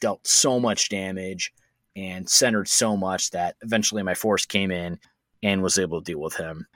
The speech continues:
Zalbard has a really cool animation when he attacks. It's kinda like he, uh, he's like a vampire almost, where, like, when he attacks, his wings kinda shoot out and he punches you. Super cool animation here. I lo-, I love this villain.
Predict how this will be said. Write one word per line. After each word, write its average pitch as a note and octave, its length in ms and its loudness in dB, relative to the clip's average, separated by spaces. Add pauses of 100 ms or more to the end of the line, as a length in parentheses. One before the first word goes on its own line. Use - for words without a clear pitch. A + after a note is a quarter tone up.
(280)
Zalbard D3+ 300 12
has A#2+ 100 6
a A#2 60 4
really C3 280 4
cool C3 320 2
animation G#2 640 0
when G#2 120 2
he F2 100 -4
attacks. F#2 640 0 (280)
It's - 100 -10
kinda D3+ 200 6
like A#2 180 4
he, A2 280 0
uh, E2+ 260 0
he's B2+ 160 -4
like D3 120 2
a A2 40 0
vampire G2 600 0
almost, C#2 360 -12
where, F#2 160 -2
like, E2+ 220 -4
when G2+ 100 -4
he F2+ 80 -4
attacks, G2 640 0 (240)
his G#2+ 180 0
wings G#2 320 -2
kinda F#2+ 240 -2
shoot A2 320 0
out F#2+ 380 2 (280)
and - 80 -16
he - 80 -8
punches G2+ 460 -4
you. G2 340 0 (460)
Super E3+ 300 0
cool A#2+ 240 6
animation F#2 540 0
here. F#2 200 -4
I G#2 100 2
lo-, D#3+ 180 6
I C#3 100 8
love C#3+ 260 6
this G#2 180 -4
villain. G2+ 440 0